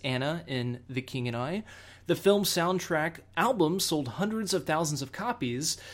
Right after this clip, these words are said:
For singing Anna's part on that album," Miss Nixon recalled, "she received a total of four hundred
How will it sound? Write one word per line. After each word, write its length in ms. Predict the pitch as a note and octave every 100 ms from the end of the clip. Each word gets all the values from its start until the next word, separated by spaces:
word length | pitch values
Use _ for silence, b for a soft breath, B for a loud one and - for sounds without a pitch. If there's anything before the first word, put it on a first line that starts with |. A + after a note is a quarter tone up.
| B B -
For 140 | F3+
singing 480 | F3+ C#4 D4+ C#4+ C4
Anna's 420 | F#3+ G#3 G#3 F#3
part 480 | - - A#3 B3 -
on 120 | E3
that 180 | D#3+ D#3
album," 540 | D#3 F#3 F#3 C#3 C3+ E3
Miss 220 | F3+ -
Nixon 400 | F3 F3 F3 D#3+
recalled, 560 | C3+ C3+ B2 C#3 A3 - B B
"she 200 | B -
received 680 | A3 B3+ G#3+ G#3+ G#3+ G#3 G3
a 160 | F#3 E3
total 440 | - F#3 F#3+ F#3+ E3+
of 180 | D3+
four 300 | - F#3+ B3
hundred 520 | C4 - G3+ G3 G3